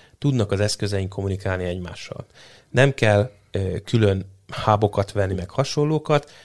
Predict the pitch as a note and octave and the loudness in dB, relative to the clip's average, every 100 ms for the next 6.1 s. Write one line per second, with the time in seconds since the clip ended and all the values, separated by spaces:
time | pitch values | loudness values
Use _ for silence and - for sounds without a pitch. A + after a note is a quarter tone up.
0 | - - C#3 B2 G2+ B2+ - A2 G#2+ A#2+ | -10 2 2 4 2 0 0 -2 0 2
1 | C3 A2+ - - G2+ G2 G#2 G2+ G2 F#2 | 4 4 0 -2 0 0 0 0 -2 -2
2 | F2+ F#2 - C3+ F3+ F3+ - - - - | -4 -6 -2 0 2 -2 -8 -20 -20 -20
3 | - - - G2 A2 G#2+ G2+ G2 G2 F#2+ | -20 -6 0 2 4 4 2 0 0 0
4 | G2 - F#2+ F#2+ F#2 F#2+ - F#2 F2+ F2 | -2 -2 0 2 -2 -6 -8 -6 -4 -8
5 | F#2 - G2+ F#2 - G#2+ A2 D#3+ D#3+ E3 | -10 -6 -4 -4 -4 -6 -4 0 0 -2